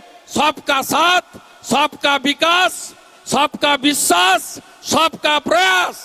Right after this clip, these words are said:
ভারতবর্ষ মানে হিন্দুস্থান, সনাতন সংস্কৃতি। পাঁচশো বছরের লড়াই সমাপ্ত করে শান্তিপূর্ণ উপায়ে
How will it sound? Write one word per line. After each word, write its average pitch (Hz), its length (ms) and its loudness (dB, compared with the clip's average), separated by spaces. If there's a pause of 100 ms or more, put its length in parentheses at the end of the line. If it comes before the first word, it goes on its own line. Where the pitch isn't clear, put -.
(680)
ভারতবর্ষ 294 720 0
মানে 277 440 0
হিন্দুস্থান, 233 1000 -4 (680)
সনাতন 294 640 -2
সংস্কৃতি। 208 840 -4 (920)
পাঁচশো 339 440 0
বছরের 339 560 2
লড়াই 330 520 0 (680)
সমাপ্ত 330 600 0
করে 320 520 0 (600)
শান্তিপূর্ণ 330 760 0
উপায়ে 320 720 2